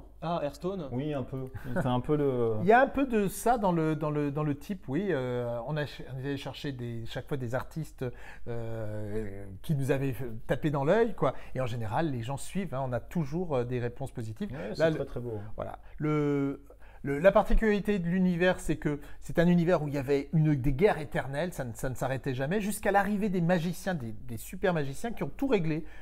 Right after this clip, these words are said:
Speaker 3: Ils ont dit, euh, « Si vous, vous avez faim, ah, voilà à manger. Vous voulez vous battez pourquoi ? Vous voulez un nouveau territoire ? Voilà un continent pour vous. »
Speaker 2: D'accord,
Speaker 3: Ce
Speaker 2: oui,
Speaker 3: qui fait que
Speaker 2: règle
Speaker 3: tout
Speaker 2: de
Speaker 3: s'est
Speaker 2: solution,
Speaker 3: arrêté
Speaker 2: ouais.
Speaker 3: et les gens se sont ennuyés.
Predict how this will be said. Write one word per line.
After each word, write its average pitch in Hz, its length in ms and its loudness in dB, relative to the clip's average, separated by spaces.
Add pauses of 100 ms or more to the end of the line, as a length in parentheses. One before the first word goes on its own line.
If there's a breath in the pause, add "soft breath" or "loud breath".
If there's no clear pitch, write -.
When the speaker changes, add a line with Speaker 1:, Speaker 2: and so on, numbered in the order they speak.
(140 loud breath)
Speaker 3:
Ils 131 180 -4
ont 139 40 -2
dit, 151 160 0
euh, « 147 120 0
Si - 240 -2
vous, 156 160 -2
vous 160 200 2
avez 185 180 6
faim, 247 340 -2 (200)
ah, 147 280 -4
voilà 156 320 4
à - 20 4
manger. 143 360 0
Vous 139 180 0
voulez 175 320 6 (160 loud breath)
vous 156 120 2
battez 190 280 4
pourquoi ? 190 280 4
Vous 165 80 2
voulez 165 200 2
un 170 60 4
nouveau 170 260 6
territoire ? 180 600 2
Voilà 190 180 6
un 180 80 6
continent 170 400 0
pour 160 160 -2
vous. » 139 60 -2
Speaker 2:
D'accord, 147 360 0
Speaker 3:
Ce - 20 0
Speaker 2:
oui, 104 60 0
Speaker 3:
qui - 0 -
fait 208 60 6
que - 60 0
Speaker 2:
règle 117 100 2
Speaker 3:
tout 285 60 6
Speaker 2:
de 277 60 6
Speaker 3:
s'est 294 100 4
Speaker 2:
solution, 240 100 8
Speaker 3:
arrêté 196 320 6
Speaker 2:
ouais. 330 100 0 (200 loud breath)
Speaker 3:
et 151 80 -2
les 139 100 -2
gens 233 160 0
se 196 120 -2
sont - 160 -4
ennuyés. 190 480 0